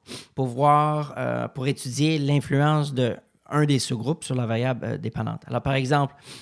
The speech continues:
euh, euh, je vais dire la motivation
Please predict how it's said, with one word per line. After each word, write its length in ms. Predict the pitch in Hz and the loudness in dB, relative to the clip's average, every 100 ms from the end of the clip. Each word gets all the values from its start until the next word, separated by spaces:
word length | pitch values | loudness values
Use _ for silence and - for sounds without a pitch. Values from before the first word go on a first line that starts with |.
| - - 131 | -20 -16 -4
euh, 240 | 123 120 120 78 | -2 -2 -4 -10
euh, 440 | 69 71 73 78 | -12 -10 -10 -8
je 120 | 127 | -2
vais 100 | 135 | 0
dire 280 | 127 151 143 - - | 2 4 2 0 -12
la 320 | - 120 135 156 | -2 0 4 6
motivation 920 | 196 202 196 160 - 131 127 180 | 6 4 4 4 4 2 2 2